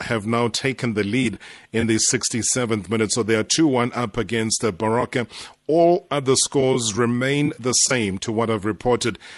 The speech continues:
uh, early on. Diani, thank you so much. Always appreciated. Keep leading as far as Far Post is concerned,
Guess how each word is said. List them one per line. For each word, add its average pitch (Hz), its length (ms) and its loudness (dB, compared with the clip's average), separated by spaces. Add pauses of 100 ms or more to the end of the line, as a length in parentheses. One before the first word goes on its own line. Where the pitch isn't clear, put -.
(120)
uh, 110 220 -2
early 117 300 0
on. 107 160 0 (560)
Diani, 208 360 4
thank 208 300 2
you 202 80 4
so 208 240 8
much. 202 380 4
Always 196 380 4
appreciated. 180 840 2 (140)
Keep 160 240 -2
leading 160 500 4 (220)
as 135 180 0
far 165 160 6
as 135 100 2
Far 170 220 4
Post 160 340 0
is 147 120 -2
concerned, 139 560 0